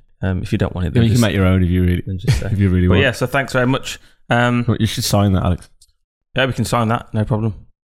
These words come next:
Speaker 1: Um, <laughs> that's not, that's not a problem. So yeah, thanks, uh, for that.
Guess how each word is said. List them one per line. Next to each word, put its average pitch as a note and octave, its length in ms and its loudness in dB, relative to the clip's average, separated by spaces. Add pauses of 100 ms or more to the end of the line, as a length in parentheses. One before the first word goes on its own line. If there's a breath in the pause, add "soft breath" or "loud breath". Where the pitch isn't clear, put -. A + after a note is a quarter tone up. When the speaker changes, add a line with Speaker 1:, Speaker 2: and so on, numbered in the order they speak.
(120)
Speaker 1:
Um, G#2 380 -4
<laughs> - 840 -6
that's - 140 -14
not, - 160 -4
that's A2 220 -4
not - 100 -2
a - 20 -10
problem. A2 300 -2 (360 loud breath)
So - 100 2
yeah, C3+ 100 4
thanks, - 460 -2
uh, A#2+ 400 0
for - 160 -10
that. B2+ 240 -4